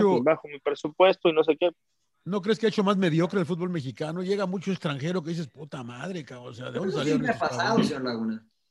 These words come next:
Speaker 1: Pero antes llegaban, bueno, yo, yo siento que llegaban jugadores más buenos, que no sé,
Speaker 3: No.
Speaker 1: a lo mejor
Speaker 2: Yo
Speaker 1: es
Speaker 2: creo que, yo, a ver, yo, yo, yo no, yo no creo, yo no creo que eso haya, ha hecho mal al fútbol mexicano. Yo, o sea, evidentemente no ha cambiado en nada porque deben de pagar una lana.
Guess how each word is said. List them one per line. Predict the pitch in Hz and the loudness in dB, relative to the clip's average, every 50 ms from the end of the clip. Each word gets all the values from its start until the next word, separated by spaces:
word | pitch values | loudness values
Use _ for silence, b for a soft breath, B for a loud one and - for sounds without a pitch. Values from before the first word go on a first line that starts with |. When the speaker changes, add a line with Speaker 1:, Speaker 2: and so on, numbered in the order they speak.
| _ _ _ _ _ | _ _ _ _ _
Speaker 1:
Pero | - 131 147 180 | -12 -8 -6 -4
antes | 202 170 214 151 | -4 -2 -2 -2
llegaban, | 139 127 160 175 170 147 131 127 | -2 -2 -2 -2 -2 -2 -4 -6
bueno, | 139 165 170 175 190 | -8 -8 -8 -6 -8
yo, | 165 - - 202 | -8 -8 -10 -10
yo | 165 139 180 175 | -8 -6 -8 -8
siento | - - 180 208 196 156 156 | -4 -4 -2 -2 -2 -2 -4
que | 117 131 | -4 -2
llegaban | 120 123 120 127 147 147 139 131 123 | -2 -2 0 0 2 2 2 0 -2
jugadores | 110 120 120 120 123 135 135 131 117 | -2 -2 -2 0 0 0 0 -2 -4
más | 120 131 131 117 | -4 -6 -8 -8
buenos, | 98 104 113 127 147 151 123 95 | -8 -8 -8 -6 -6 -8 -8 -10
que | - - 113 | -12 -14 -14
no | 123 151 147 | -12 -10 -10
sé, | - - 160 175 190 202 | -8 -6 -4 -4 -4 -4
Speaker 3:
No. | - 123 | -4 -4
Speaker 1:
a | 120 | -4
lo | 120 117 117 | -4 -4 -6
mejor | 120 113 117 139 156 | -8 -8 -2 2 2
Speaker 2:
Yo | 190 | 4
Speaker 1:
es | - | 6
Speaker 2:
creo | 240 240 233 | 6 6 6
que, | 226 240 226 214 185 - - - 185 | 8 8 6 6 6 2 0 2 4
yo, | 165 190 214 214 208 | 6 6 8 8 8
a | 180 156 | 8 6
ver, | 156 165 156 151 | 4 2 2 2
yo, | 170 175 175 170 - - | 0 -2 -2 -2 -8 -8
yo, | - 170 180 190 196 - | -4 -4 -2 -2 -2 -4
yo | - 151 185 196 | -2 0 0 0
no, | 208 202 180 | 0 -2 -2
yo | 170 175 208 | 0 0 0
no | 214 208 185 | 0 -2 -4
creo, | - 208 190 - 202 - _ _ _ | -4 -4 -4 -4 -8 -16 _ _ _
yo | 160 156 165 190 | -4 0 2 2
no | 208 220 214 220 | 4 2 2 4
creo | 208 208 196 202 | 2 2 2 2
que | - 175 175 160 170 | -2 -4 -4 -4 -4
eso | - - - 180 175 170 | -6 -6 -4 -2 -2 -2
haya, | 156 147 147 156 156 147 127 113 _ _ _ _ _ _ - | -2 -2 -2 -2 -2 -4 -6 -8 _ _ _ _ _ _ -2
ha | 135 135 143 | 2 2 2
hecho | 147 143 - - 143 | 2 0 -2 -2 0
mal | 131 127 135 | 0 2 4
al | 139 127 - | 4 4 2
fútbol | - - 135 135 127 | 2 0 0 2 2
mexicano. | 113 - - - - 110 107 107 | 0 -2 -4 -2 0 2 4 4
Yo, | 110 107 | 4 2
o | 110 | 2
sea, | 120 - 131 120 - - _ | 2 2 2 2 0 -2 _
evidentemente | - 127 120 135 170 196 202 196 190 165 165 175 180 180 208 220 226 - | 2 4 4 6 6 4 4 4 4 4 2 2 2 2 0 0 0 0
no | 147 147 147 | 2 2 2
ha | 143 | 2
cambiado | - 151 139 135 139 131 120 | 2 0 2 4 4 4 4
en | 117 | 2
nada | 127 156 190 214 254 240 - | 4 4 4 2 2 0 -4
porque | - 117 117 113 | -8 -6 -4 -2
deben | 123 131 120 117 | 0 0 0 -2
de | 107 | -4
pagar | - 107 110 110 110 | -4 -4 -4 -4 -4
una | 107 98 90 | -6 -6 -8
lana. | 87 76 - | -8 -10 -12